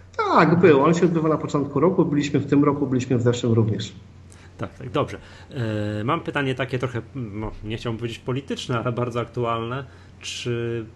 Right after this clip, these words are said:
Speaker 2: też wspominał, macie państwo, tak jak pan wspominał, ekspozycję na wschód? Może niezbyt wielką, nie taką jak na Niemcy czy Austrię, ale macie? Czy wojna aktualna, tocząca się Rosja, Ukraina,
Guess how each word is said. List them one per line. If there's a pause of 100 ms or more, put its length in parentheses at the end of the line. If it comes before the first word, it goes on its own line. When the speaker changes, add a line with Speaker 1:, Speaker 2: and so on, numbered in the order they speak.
(180)
Speaker 2:
też
wspominał,
macie
państwo,
tak
jak
pan
wspominał, (320)
ekspozycję
na
wschód?
Może
niezbyt
wielką,
nie
taką
jak
na
Niemcy
czy
Austrię,
ale (260)
macie?
Czy
wojna (280)
aktualna, (420)
tocząca
się
Rosja,
Ukraina,